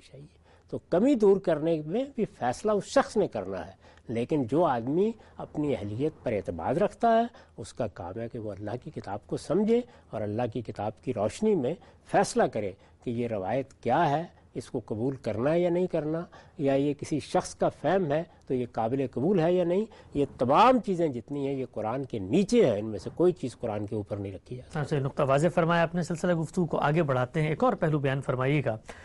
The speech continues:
Speaker 2: قرآن مجید کی جس آیت کا آپ نے ابتدا میں حوالہ دیا، جہاں پہ رسول اللہ صلی اللہ علیہ وسلم کی یہ جو حیثیت ہے، اس کے بارے میں بتایا گیا کہ تم مومن نہیں ہو سکتے جب تک وہ کسی معاملے میں فیصلہ کر دیں اور تم اس کے سامنے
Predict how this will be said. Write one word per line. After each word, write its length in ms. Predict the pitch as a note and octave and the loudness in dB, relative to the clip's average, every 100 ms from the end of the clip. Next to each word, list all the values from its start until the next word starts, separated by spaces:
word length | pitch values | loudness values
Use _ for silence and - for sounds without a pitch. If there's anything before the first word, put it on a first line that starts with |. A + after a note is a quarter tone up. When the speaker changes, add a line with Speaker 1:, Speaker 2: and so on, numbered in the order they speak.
| - - | -20 -20
Speaker 2:
قرآن 200 | - F3 | 0 2
مجید 400 | F3 E3 G#3 A#3 - | 4 2 0 -2 -2
کی 180 | G3 | 0
جس 260 | F#3+ E3 D#3 - | 0 -2 -4 0
آیت 240 | D3+ E3 | 0 0
کا 140 | - D3+ | 0 0
آپ 140 | C#3+ | 0
نے 80 | D3 | -4
ابتدا 280 | - C3+ C#3 | -2 0 2
میں 120 | D3 | 0
حوالہ 260 | A#2 B2+ C#3 C3+ | 2 2 2 2
دیا، 80 | |
جہاں 160 | C#3 C#3+ | 0 0
پہ 120 | C#3 | 0
رسول 220 | C#3+ D3+ | -2 0
اللہ 60 | E3+ | -2
صلی 140 | - | -2
اللہ 240 | C#3+ E3 D#3 | -2 0 0
علیہ 80 | D#3+ | -2
وسلم 120 | D3+ | -4
کی 140 | D3 | -4
یہ 60 | D3 | -2
جو 100 | C3+ C3 | -2 0
حیثیت 460 | D#3 - A#3 - | -2 2 2 4
ہے، 140 | D3+ D3 - - - - | 2 0 -2 -18 -6 -2
اس 160 | G#3 | -2
کے 100 | - | 0
بارے 220 | G3 E3 D#3+ | 4 4 4
میں 80 | |
بتایا 340 | C#3+ C3 C3 C#3 | 2 0 2 2
گیا 160 | C#3+ | 2
کہ 120 | D3+ D#3 | -2 -4
تم 160 | E3 C3 | -4 -2
مومن 300 | B2+ F3 G3+ | 2 4 4
نہیں 140 | F#3+ | 4
ہو 60 | F3 | 2
سکتے 340 | - D3+ - | 0 -4 -2
جب 120 | D3+ C#3+ | -2 -2
تک 180 | E3 D3+ | -2 -4
وہ 60 | |
کسی 200 | D3+ D3+ D3 | -6 -4 -2
معاملے 340 | C3 C#3+ D#3+ | 0 0 0
میں 100 | D#3 | 0
فیصلہ 340 | C3 C#3+ - | 0 0 2
کر 200 | E3 - | 0 0
دیں 160 | D#3+ F3 | 0 2
اور 80 | E3 | 0
تم 220 | - A3+ | 2 0
اس 120 | F3+ | 0
کے 80 | - | -4
سامنے 380 | - D#3 D#3 | -2 0 2